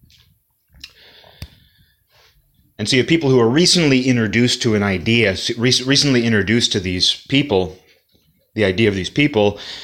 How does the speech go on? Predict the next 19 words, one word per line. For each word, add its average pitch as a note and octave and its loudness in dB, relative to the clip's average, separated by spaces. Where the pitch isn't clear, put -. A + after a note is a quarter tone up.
and A#2 0
they're A2+ 2
trying C3+ 2
to G#2+ 0
tell A2+ 0
you A2+ 2
what G#2 -2
they F2 -2
are. G2+ 0
And - -18
it's G2 -2
like, G#2+ -2
for G#2+ -2
me, D3+ 2
none A#2+ 2
of A2 0
this G2+ -2
is F2+ -8
new. F#2 -2